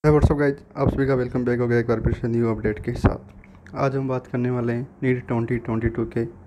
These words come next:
एडमिट card के बारे में कि नीट ट्वेंटी ट्वेंटी टू के एडमिट card एनटीए कब तक जारी कर सकता है। तो अगर यदि हम और साल के हिसाब से देखते हैं कि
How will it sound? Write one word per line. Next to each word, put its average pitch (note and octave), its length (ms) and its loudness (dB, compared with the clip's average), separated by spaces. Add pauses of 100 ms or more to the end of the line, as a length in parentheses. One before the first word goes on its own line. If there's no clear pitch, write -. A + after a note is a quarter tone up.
एडमिट G#2+ 260 -4
card G2 180 0
के G2+ 100 -2
बारे G2 220 2
में G2 160 -2 (440)
कि C3+ 200 -2 (400)
नीट D#3 160 2
ट्वेंटी B2+ 280 -4
ट्वेंटी B2 260 -2
टू A#2+ 200 -2
के C3 120 -6
एडमिट A#2+ 320 -6
card A#2+ 240 -8
एनटीए A#2+ 280 -6
कब - 240 -6
तक B2 60 -4
जारी G#2+ 280 -4
कर G#2+ 160 -6
सकता - 320 -14
है। - 180 -14 (680)
तो F3 80 4
अगर E3 160 2
यदि D#3 180 0
हम D#3 160 -2
और C#3+ 180 0
साल C#3+ 200 0
के C#3+ 140 -2
हिसाब C#3 200 -2
से C3 120 -6
देखते A#2+ 320 -4
हैं B2 160 -4 (600)
कि A#2+ 220 -2